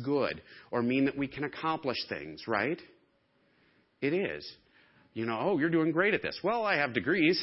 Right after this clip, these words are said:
<laughs> You know, "Well, you're doing great at this." "Well, I am a man."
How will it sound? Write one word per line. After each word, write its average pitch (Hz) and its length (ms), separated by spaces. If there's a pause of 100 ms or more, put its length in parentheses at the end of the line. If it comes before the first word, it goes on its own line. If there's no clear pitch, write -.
<laughs> - 60 (880)
You 123 60 (160)
know, 170 80 (360)
"Well, 208 160
you're 180 140
doing 180 160
great 190 220
at 160 80
this." 98 120
"Well, 165 140
I 220 120
am 208 180
a 131 40
man." 113 360